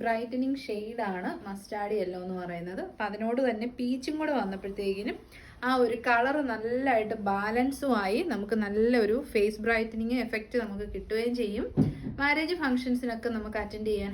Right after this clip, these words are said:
ഹൽദി ഫംഗ്ഷൻ ഒക്കെ അറ്റൻഡ് ചെയ്യാൻ പറ്റുന്ന ഒരു കളർ കോമ്പിനേഷൻ ആണ് കേട്ടോ ഇത്. അപ്പം ട്രൈ ചെയ്ത് നോക്കിക്കോളൂ. L to ത്രീ എക്സ് എൽ, പ്രൈസ് വരുന്നത് just സെവൻ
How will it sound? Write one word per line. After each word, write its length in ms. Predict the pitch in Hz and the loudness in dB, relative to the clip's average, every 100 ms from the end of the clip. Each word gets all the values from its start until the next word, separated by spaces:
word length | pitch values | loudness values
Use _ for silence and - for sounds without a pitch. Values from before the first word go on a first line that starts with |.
| 208 | -6
ഹൽദി 260 | 208 214 214 | -4 -4 -4
ഫംഗ്ഷൻ 320 | 202 196 233 - - - - - 240 | -6 -8 -8 -8 -10 -12 -12 -8 -4
ഒക്കെ 160 | 262 247 226 | 0 0 0
അറ്റൻഡ് 240 | 240 240 226 | -4 -2 0
ചെയ്യാൻ 220 | 214 208 214 | -2 -2 -6
പറ്റുന്ന 500 | 214 - 247 294 480 - 196 | -4 0 2 2 0 -6 -6
ഒരു 120 | 254 - | -4 -2
കളർ 200 | 254 247 247 | 0 0 2
കോമ്പിനേഷൻ 500 | 247 240 233 220 220 165 | 0 2 0 -2 -4 -6
ആണ് 100 | 175 262 | -4 -2
കേട്ടോ 180 | 208 - | -2 -4
ഇത്. 100 | - - - - - - - 254 | -6 -12 -14 -16 -14 -14 -8 -6
അപ്പം 180 | 247 285 | -2 -2
ട്രൈ 140 | 285 269 277 | 4 4 4
ചെയ്ത് 200 | 277 277 | 4 2
നോക്കിക്കോളൂ. 480 | 269 262 254 262 277 466 277 | 2 0 4 6 8 6 6
L 100 | 247 262 | 2 0
to 40 | 262 | -2
ത്രീ 140 | 254 247 240 | 0 0 0
എക്സ് 220 | 240 302 | 0 2
എൽ, 40 | 392 440 | 2 2
പ്രൈസ് 320 | 220 208 214 233 208 | 0 -2 -2 -4 -4
വരുന്നത് 380 | 190 190 196 202 202 | -4 -4 -6 -6 -4
just 260 | 208 - 247 247 | -4 -4 -8 -4
സെവൻ 200 | 233 | -4